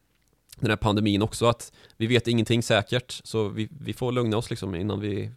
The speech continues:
vi kunnat ta reda på mer. Och att vaccinutvecklingen gick så snabbt var ju på grund av just att man spred den här, eh, sekvenseringen av viruset så pass snabbt, och det gjorde man ju ut från Kina liksom.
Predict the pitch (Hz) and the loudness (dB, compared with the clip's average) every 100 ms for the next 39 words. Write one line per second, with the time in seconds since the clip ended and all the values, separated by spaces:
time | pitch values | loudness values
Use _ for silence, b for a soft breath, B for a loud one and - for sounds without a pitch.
0 | 143 147 156 127 107 - _ 160 - 110 | -18 -20 -18 -14 -14 -14 _ -20 -8 -4
1 | 104 - - - 107 104 95 - 104 120 | -4 -6 -10 -6 -4 -2 -2 -4 -2 0
2 | 131 135 b b b b b 110 110 98 | 0 -2 b b b b b 0 2 2
3 | - - 117 - 120 110 110 - 113 135 | 0 -2 -6 0 0 2 0 0 0 2
4 | 143 - 107 113 101 - 107 101 98 _ | 2 0 0 0 0 0 0 0 -2 _
5 | - 107 117 139 113 104 - 90 95 98 | -4 2 2 6 4 4 -2 -4 -2 -2
6 | 101 b b b b b - 120 117 131 | -4 b b b b b -2 4 6 6
7 | 117 113 117 104 98 95 95 92 - 113 | 4 2 4 4 2 0 -2 -4 -4 -4
8 | - 117 110 - 113 104 104 113 - 110 | -2 0 0 0 0 2 2 0 2 4
9 | 101 110 - - 113 107 101 - 101 - | 2 2 -8 -10 -6 -2 -2 -2 -6 -8
10 | - - 110 98 - - 127 - 113 110 | -10 -4 -2 -2 -4 0 0 0 -4 -2
11 | 135 131 110 127 113 113 - 110 - 117 | 0 0 2 2 0 -4 -2 -4 -4 -4
12 | 107 104 113 - - | -4 -4 -4 -8 -12